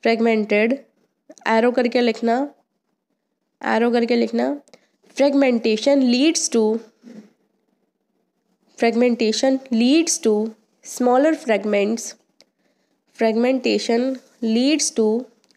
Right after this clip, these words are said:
smaller fragments। फ्रेगमेंटेशन leads to, फ्रेगमेंटेशन होगा, ठीक है,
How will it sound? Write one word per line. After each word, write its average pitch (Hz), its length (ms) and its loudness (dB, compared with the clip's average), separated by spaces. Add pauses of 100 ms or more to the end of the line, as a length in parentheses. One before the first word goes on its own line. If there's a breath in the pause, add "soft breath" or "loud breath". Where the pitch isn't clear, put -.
(460)
smaller 240 460 2
fragments। 214 720 -2 (1500)
फ्रेगमेंटेशन 226 800 -2
leads 247 580 -2
to, 233 220 0 (300)
फ्रेगमेंटेशन 240 680 -2
होगा, 202 320 0
ठीक 220 260 -4
है, 262 160 0